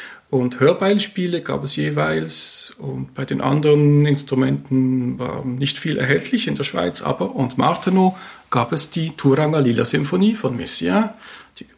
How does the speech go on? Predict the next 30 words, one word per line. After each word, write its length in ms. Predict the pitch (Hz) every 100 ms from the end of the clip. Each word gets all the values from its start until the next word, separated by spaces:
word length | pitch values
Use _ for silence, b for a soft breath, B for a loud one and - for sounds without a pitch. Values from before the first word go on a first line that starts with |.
| -
war 160 | -
auch 100 | -
in 120 | - -
Basel 380 | 165 160 -
erhältlich 680 | 131 147 147 139 139 - - - _ b b _ -
in 160 | 123
dem 240 | - 139 131 -
Musikgeschäft 800 | 139 - - - 165 - - - 151
und 80 |
ich 160 | 139 139
weiß 220 | 139 -
noch, 400 | 135 139 - -
war, 100 | - 139
glaub 140 | -
ich, 140 | 143
elf 240 | 147 147 -
Jahre, 300 | - 143 143
ging 200 | 131 135
dorthin, 600 | - 147 165 170 180 B B B _
Kopfhörer 600 | 147 147 - 139 139 139
an 360 | 127 127 127 - -
und 400 | 139 123 - - _ _ _ -
was 220 | 123 -
um 60 | 127
mich 140 | -
geschehen. 320 | 147 - - - _ _ B B B B B B B B B _
Und 460 | 139 127 123 - - B B B B _ _ _
ja, 240 | - - - _ _ -
dann 260 | 147 135 131
Messiaen, 800 | 135 - 127 127 127 123 123